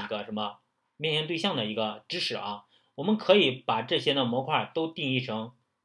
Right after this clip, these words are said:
插件儿啊。如果插件儿，如果在这插件儿配置文件的插件儿里呢有它，都干什么？我们就干什么？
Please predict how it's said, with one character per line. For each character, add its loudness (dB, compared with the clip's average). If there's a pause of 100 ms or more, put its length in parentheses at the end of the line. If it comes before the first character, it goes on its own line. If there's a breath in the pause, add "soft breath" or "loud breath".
(260)
插 2
件 4
儿 -8 (600)
啊。 2
如 0
果 8
插 6
件 6
儿， 4
如 0
果 8
在 4
这 4
插 2
件 4
儿 0
配 0
置 0
文 -2
件 -2
的 -2
插 -2
件 2
儿 4
里 -4
呢 -6 (340)
有 -2
它， 0
都 -4
干 2
什 -6
么？ -4 (440)
我 -8
们 -4
就 0
干 4
什 -8
么？ -10